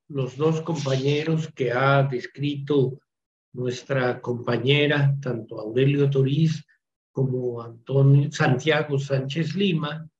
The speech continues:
nos lo van a explicar con detalle, pero su servidor,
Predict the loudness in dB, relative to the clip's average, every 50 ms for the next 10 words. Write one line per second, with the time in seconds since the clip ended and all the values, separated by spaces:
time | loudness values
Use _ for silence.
0 | _ _ _ _ _ _ _ _ _ _ _ _ -6 -2 0 2 2 4 4 4
1 | 4 4 4 4 2 0 -2 -4 -6 -6 -4 -4 -4 -2 -4 -4 -4 -6 -6 -4
2 | -2 -2 -2 0 0 0 2 0 0 -2 -4 -6 -8 -4 -2 0 0 0 0 0
3 | -2 -2 -4 -8 -14 -18 _ _ -6 -6 -4 -2 0 0 2 2 0 0 -2 -2
4 | -2 -4 -6 -6 -10 -16